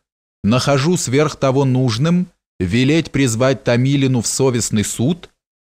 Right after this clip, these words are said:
и в присутствии губернского предводителя и уездных предводителей сделать от меня строжайший выговор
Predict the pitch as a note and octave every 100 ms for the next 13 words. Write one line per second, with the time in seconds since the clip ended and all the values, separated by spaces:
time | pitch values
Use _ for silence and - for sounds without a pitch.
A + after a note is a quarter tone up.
0 | _ - C3+ - C#3+ C3+ E3 E3+ - C3+
1 | C3 A2+ B2 C#3 C3+ - B2+ A2+ B2 A2
2 | A#2 A#2+ C#3+ A2 G2 F2 - _ - A#2
3 | A#2 B2+ C3 A2+ A2 - A2+ F#2+ G#2+ F3+
4 | F#3+ F#2 E2+ - _ _ _ _ - F2
5 | D#2+ G2 C#3 D3 C#3+ C3+ C3 C3 C3 -
6 | A2 A2+ G#2+ A#2+ A2 G#2+ F2+ G#2+ G#2+ B2+
7 | F3